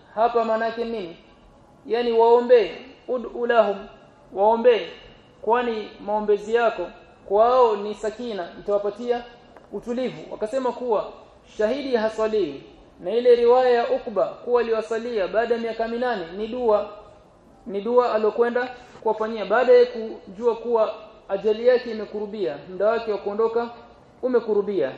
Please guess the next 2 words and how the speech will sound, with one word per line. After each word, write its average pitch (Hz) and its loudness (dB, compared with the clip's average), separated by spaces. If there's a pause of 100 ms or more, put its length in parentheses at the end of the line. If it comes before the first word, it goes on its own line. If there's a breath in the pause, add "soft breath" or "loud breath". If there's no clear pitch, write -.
(400)
<clears throat> - -20
Naam. 131 -14